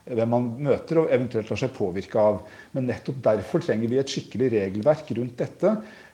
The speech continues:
fordi, eh, for å skape ryddighet og, og størst mulig grad av forutsigbarhet. Det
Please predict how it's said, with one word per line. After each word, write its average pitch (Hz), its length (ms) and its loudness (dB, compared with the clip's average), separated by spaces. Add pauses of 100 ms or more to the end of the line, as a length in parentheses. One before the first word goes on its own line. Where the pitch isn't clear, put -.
fordi, 113 480 -2
eh, 135 240 -6
for 139 160 0
å - 20 -2
skape 131 360 4
ryddighet 139 520 0
og, - 200 -4
og 143 260 6
størst - 340 0
mulig 131 200 2
grad 110 140 6
av 117 120 0
forutsigbarhet. 107 800 -2
Det 147 180 8